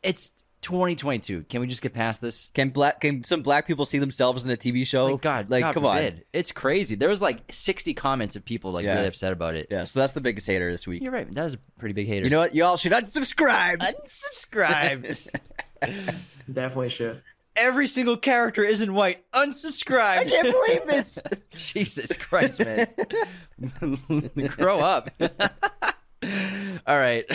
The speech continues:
Speaker 1: <laughs> On this day in film history, today is September first. In nineteen fifty-four, the masterpiece Rear Window,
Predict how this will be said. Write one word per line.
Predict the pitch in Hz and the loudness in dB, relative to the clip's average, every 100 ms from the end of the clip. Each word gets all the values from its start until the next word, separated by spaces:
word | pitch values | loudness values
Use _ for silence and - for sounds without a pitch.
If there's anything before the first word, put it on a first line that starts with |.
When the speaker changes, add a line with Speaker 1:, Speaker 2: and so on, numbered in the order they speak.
| - 170 160 | -2 0 0
Speaker 1:
<laughs> | - 147 - - | -2 -4 -6 0
On | 175 196 | 2 2
this | 185 | 0
day | 143 180 175 | 2 2 2
in | |
film | 147 156 147 | 0 0 0
history, | 139 - 170 214 | -2 -2 -2 -2
today | - 147 147 | 0 2 2
is | 131 | 0
September | 131 - 139 135 | -6 -6 -4 -4
first. | - 135 - - | -2 -2 -2 -4
In | 120 | -2
nineteen | 120 135 - 127 | 0 0 -2 -6
fifty-four, | 131 131 - 127 143 | -4 -6 -2 0 0
the | 120 | 0
masterpiece | 107 127 139 - - 127 120 - - - | 0 0 -2 -4 -4 -2 -4 -8 -20 -14
Rear | 104 117 190 262 | -6 0 4 4
Window, | 208 247 175 131 127 131 | 4 2 2 4 2 0